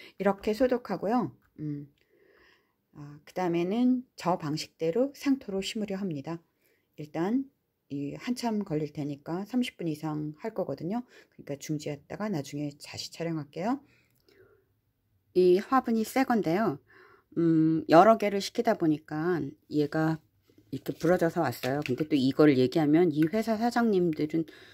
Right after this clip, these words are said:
사장님은 너무 저는 걱정되게 또 여러 개를 보내주셔서 아예 그냥 요번에 세 개가 부러졌는데 이렇게 심하게 부러진 건 이거고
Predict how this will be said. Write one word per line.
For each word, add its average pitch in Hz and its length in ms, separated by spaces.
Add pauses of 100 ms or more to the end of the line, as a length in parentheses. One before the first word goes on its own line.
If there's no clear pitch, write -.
(260)
사장님은 196 540
너무 156 360 (1040)
저는 170 280
걱정되게 175 600
또 262 260
여러 214 280
개를 226 180
보내주셔서 170 840
아예 160 300
그냥 151 340 (520)
요번에 180 280
세 190 200
개가 185 240
부러졌는데 220 800
이렇게 165 220
심하게 233 380
부러진 160 300
건 160 120
이거고 139 360